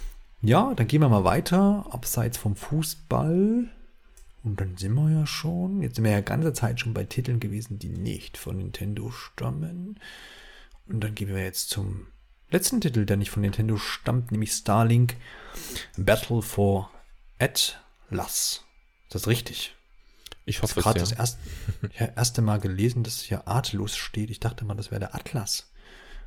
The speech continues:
Speaker 1: Also, du weißt schon.
Speaker 2: Ne, Atlas stimmt. <laughs>
Speaker 1: Ja, ja, aber es ist doch, gibt es, es ist der,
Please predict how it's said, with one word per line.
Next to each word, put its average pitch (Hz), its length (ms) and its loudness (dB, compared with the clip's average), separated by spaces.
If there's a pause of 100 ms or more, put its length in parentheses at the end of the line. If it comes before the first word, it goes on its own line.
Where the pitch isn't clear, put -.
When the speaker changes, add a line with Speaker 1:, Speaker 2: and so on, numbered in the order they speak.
(140)
Speaker 1:
Also, 101 320 2 (400)
du 104 80 0
weißt 107 180 2
schon. 92 200 0
Speaker 2:
Ne, 170 160 2
Atlas - 320 2
stimmt. 98 260 -4 (340)
<laughs> 113 60 2 (600)
Speaker 1:
Ja, 139 360 4
ja, 127 260 4
aber 104 220 4
es - 100 2
ist 117 220 0
doch, - 240 -2 (180)
gibt - 180 -6
es, 123 200 -4
es - 180 -8
ist - 220 -6
der, 117 100 -2